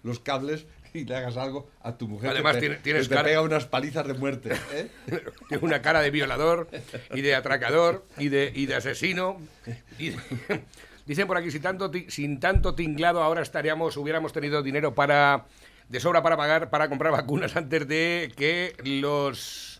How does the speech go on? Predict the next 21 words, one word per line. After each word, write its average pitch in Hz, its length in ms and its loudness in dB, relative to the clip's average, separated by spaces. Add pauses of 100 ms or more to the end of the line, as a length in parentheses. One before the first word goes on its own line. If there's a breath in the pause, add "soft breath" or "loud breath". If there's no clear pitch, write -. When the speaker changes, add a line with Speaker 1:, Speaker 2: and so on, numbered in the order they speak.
(160)
Speaker 1:
Sionistas. 139 680 -2
Speaker 2:
Los 151 140 2
sionistas, 151 460 -2
en 139 100 -2
Speaker 1:
Sí, 165 180 6
Speaker 2:
fin. 117 80 -4 (500)
Speaker 1:
pero, 117 280 -2
o 120 280 0
Israel 131 500 0
tiene 185 280 0
ya 180 160 4
más 170 180 0
del 156 140 -2
ochenta 160 440 -4
por 135 120 -4
ciento 160 340 -4
de 143 100 -2
la 123 220 -4
población 120 440 -6
vacunada, 120 440 -6
¿eh? - 60 -10